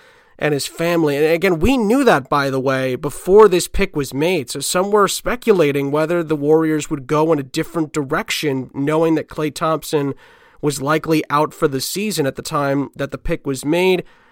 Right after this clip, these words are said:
They stuck to their guns, and they took the Penny Hardaway mentored Memphis Tiger, James Wiseman, with the second pick in the draft. Then things got very interesting.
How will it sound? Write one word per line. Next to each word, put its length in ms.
They 120
stuck 320
to 100
their 140
guns, 640
and 160
they 120
took 400
the 140
Penny 320
Hardaway 480
mentored 580
Memphis 520
Tiger, 640
James 420
Wiseman, 760
with 180
the 80
second 440
pick 220
in 100
the 60
draft. 420
Then 680
things 380
got 200
very 480
interesting. 540